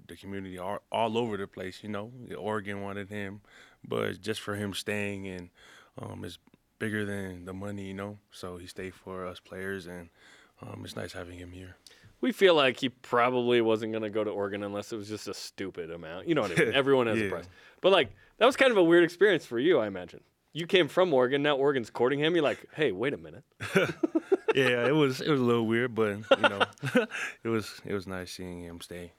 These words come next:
Speaker 1: so.
Speaker 2: Yeah, in the end, he stays. He wanted to be here. B Y U made it happen, which is so exciting. Let's talk about the offensive line next year. We're, we're juiced out of our minds about what that's gonna look like because Clark Barrington said he's coming back. Blake Freeland's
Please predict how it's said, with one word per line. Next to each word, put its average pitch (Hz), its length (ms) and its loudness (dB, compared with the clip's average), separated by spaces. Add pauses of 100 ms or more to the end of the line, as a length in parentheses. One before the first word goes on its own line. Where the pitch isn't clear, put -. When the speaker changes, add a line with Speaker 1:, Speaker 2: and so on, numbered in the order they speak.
Speaker 1:
so. - 160 -20
Speaker 2:
Yeah, 101 240 2
in 160 100 2
the 147 160 6
end, 131 220 4
he 120 100 -2
stays. 104 680 0
He 143 140 0
wanted 135 300 2
to 107 80 -8
be 101 160 -4
here. 92 360 -6
B 113 120 -2
Y 113 60 4
U 110 60 0
made 101 160 -2
it 92 80 -6
happen, 90 360 -8
which 101 160 -10
is 101 80 -14
so 110 140 2
exciting. 90 320 -6 (340)
Let's 131 100 -8
talk 185 100 4
about 208 140 6
the 190 140 8
offensive 180 300 0
line 143 260 2
next 107 280 -6
year. 87 140 -6
We're, 143 380 0 (160)
we're 165 360 6 (360)
juiced 151 400 0
out 135 160 0
of 135 80 -4
our 113 80 2
minds 101 480 -6
about 95 400 -4 (180)
what 113 300 -2
that's 110 240 -2
gonna 95 180 -8
look 92 200 -8
like 82 200 -10
because 107 440 -4 (280)
Clark 127 220 0
Barrington 120 340 -2
said 107 180 -4
he's 101 140 -6
coming 92 240 -10
back. 80 260 -10
Blake 117 200 0
Freeland's 117 460 -2